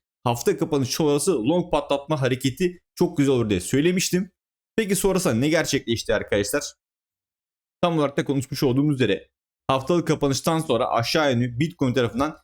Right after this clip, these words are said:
yirmi sekiz bin dört yüz yetmiş dolardan sonra tekrardan neyi görmektesiniz? Yirmi yedi bin altı yüz dolar seviyesine kadar bir geri çekilme gerçekleşti. İşte tam da bu sebepten dolayı piyasanın bir adım önünde olmak istiyorsanız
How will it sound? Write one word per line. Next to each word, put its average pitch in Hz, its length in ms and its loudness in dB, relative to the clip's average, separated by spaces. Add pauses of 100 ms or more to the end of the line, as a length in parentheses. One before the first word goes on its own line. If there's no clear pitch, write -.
(160)
yirmi 143 180 2
sekiz 156 360 0
bin 131 200 0
dört 147 160 2
yüz - 80 -4
yetmiş 151 280 -2
dolardan 139 340 2
sonra 139 360 -2
tekrardan 135 560 -2 (360)
neyi 156 140 4
görmektesiniz? 123 640 0
Yirmi 147 240 0
yedi 123 140 0
bin 120 100 -2
altı 123 300 -2
yüz - 60 -4
dolar 123 160 2
seviyesine 123 500 -2
kadar 113 260 0
bir 139 80 0
geri 127 240 0
çekilme 95 360 -4
gerçekleşti. 156 760 0 (220)
İşte 120 200 -4
tam 180 220 0
da 156 140 0
bu 175 100 -4
sebepten 160 380 0
dolayı 95 220 0
piyasanın 139 460 0
bir 170 80 4
adım 143 180 0
önünde 127 220 2
olmak 120 260 -2
istiyorsanız 151 720 0